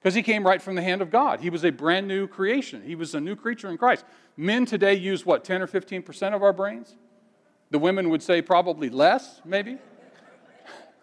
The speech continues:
But Adam used the full capacity of his brain. And we say, "Well, yeah, but they didn't have computers. He didn't invent computers. He wasn't as smart as people are today."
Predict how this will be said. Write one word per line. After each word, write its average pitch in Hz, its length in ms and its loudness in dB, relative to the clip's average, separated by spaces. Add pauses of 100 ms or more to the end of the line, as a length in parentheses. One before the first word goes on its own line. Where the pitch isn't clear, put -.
(1120)
But 190 160 2
Adam 262 320 4
used 214 280 2
the 175 60 0
full 254 280 4
capacity 208 560 4
of 165 60 4
his 160 180 2
brain. 208 340 4
And 156 80 2
we 196 80 0
say, 220 200 4
"Well, 190 280 4
yeah, 226 160 6
but 160 120 -2
they 208 100 4
didn't 202 200 -2
have 170 160 4
computers. 165 480 2
He 196 100 -2
didn't 196 160 0
invent 160 260 0
computers. 240 440 -2
He 202 80 -4
wasn't 165 280 -2
as 147 60 -10
smart 220 280 0
as - 100 -12
people 170 240 -4
are 151 100 4
today." 165 340 -2